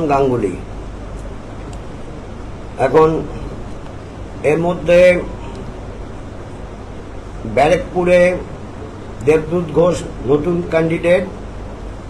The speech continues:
বারাসাতে প্রবীর ঘোষ নতুন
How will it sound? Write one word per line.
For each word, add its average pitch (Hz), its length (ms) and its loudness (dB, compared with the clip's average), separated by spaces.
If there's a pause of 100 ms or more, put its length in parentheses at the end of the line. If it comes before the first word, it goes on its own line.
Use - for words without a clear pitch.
(600)
বারাসাতে 175 600 4 (1900)
প্রবীর 170 380 4 (120)
ঘোষ 180 220 8 (300)
নতুন 160 280 2